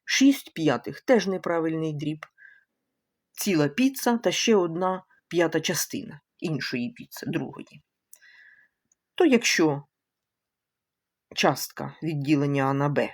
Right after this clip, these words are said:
буде менше, ніж один, тоді А менше, ніж Б, чисельник менше знаменника, і дріб правильний. А якщо частка від ділення більша, ніж один,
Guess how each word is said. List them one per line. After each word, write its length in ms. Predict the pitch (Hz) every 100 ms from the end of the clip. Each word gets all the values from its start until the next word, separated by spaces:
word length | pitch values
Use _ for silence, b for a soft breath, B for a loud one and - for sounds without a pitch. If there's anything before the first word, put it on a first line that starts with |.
| - -
буде 260 | 143 139
менше, 380 | 139 143 - 196
ніж 180 | 208 214
один, 320 | 285 392 359 - _ _ _ _ _ _ _ _ _ _
тоді 300 | - 135 139
А 200 | - 156
менше, 420 | 139 147 143 - 143
ніж 220 | 135 147
Б, 340 | 127 123 160 -
чисельник 600 | 165 156 165 147 139 -
менше 280 | 135 131 135
знаменника, 600 | 143 127 131 156 190 -
і 80 |
дріб 260 | 269 381 240
правильний. 600 | - 208 - - - - _ B B B B -
А 120 | 165
якщо 840 | 165 185 - - 233 208 190 165 _ _ _ _ _ _ _ _ _ _ _
частка 800 | - 202 170 - - 160 156 156 _ _ _
від 180 | 156 160
ділення 880 | 147 143 156 135 120 135 139 147 143 - _ _ _ _ _ _ -
більша, 760 | 160 160 147 139 - 175 180 _ _ _ _ -
ніж 240 | 165 165
один, 500 | 175 160 165 165 175